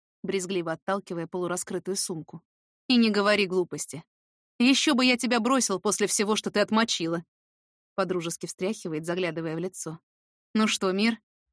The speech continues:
И как перед таким устоишь?» «Мир», киваю я и вдруг замечаю изумлённо. «Колька, что с твоим лицом? Я думала, Танька пошутила, а у тебя и правда, что ли, глаз подбит?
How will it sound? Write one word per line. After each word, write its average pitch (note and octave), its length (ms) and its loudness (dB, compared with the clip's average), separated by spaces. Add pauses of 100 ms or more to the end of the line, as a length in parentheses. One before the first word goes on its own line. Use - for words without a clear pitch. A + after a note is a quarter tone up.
(320)
И C4 120 2
как - 300 -2
перед F3+ 220 0
таким F3 320 -4
устоишь?» F#3 600 -4 (380)
«Мир», D4+ 320 6 (520)
киваю F3+ 380 0
я G3 280 -4
и A#3+ 80 -2
вдруг A#3+ 260 -2
замечаю A#3+ 460 0
изумлённо. E3 560 -4 (540)
«Колька, D4+ 360 0
что - 220 -4
с D4 80 0
твоим E4 240 4
лицом? C4+ 460 -2 (320)
Я C4+ 160 2
думала, C4+ 300 4
Танька C4+ 300 2
пошутила, B3+ 680 -2
а A#3 40 2
у A#3+ 60 0
тебя C4 300 0
и B3 80 0
правда, D#4+ 340 2
что F4+ 160 0
ли, D4+ 80 2
глаз C4+ 300 2
подбит? F#3+ 400 -6